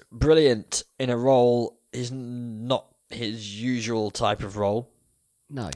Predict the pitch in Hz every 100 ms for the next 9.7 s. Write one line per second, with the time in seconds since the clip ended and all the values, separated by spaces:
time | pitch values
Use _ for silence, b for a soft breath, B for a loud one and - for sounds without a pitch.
0 | - 98 104 107 90 110 104 - 113 113
1 | 117 110 101 110 - 101 - 107 - -
2 | 107 113 - _ _ _ _ _ - 101
3 | 85 92 98 - - - 98 - 92 85
4 | 85 90 85 80 - - 92 85 - _
5 | - - 90 90 - _ _ - 95 87
6 | 82 - - 90 85 95 90 92 107 b
7 | b b b b b b - 135 113 120
8 | 131 117 113 113 - _ _ _ - 110
9 | 98 98 107 95 101 101 -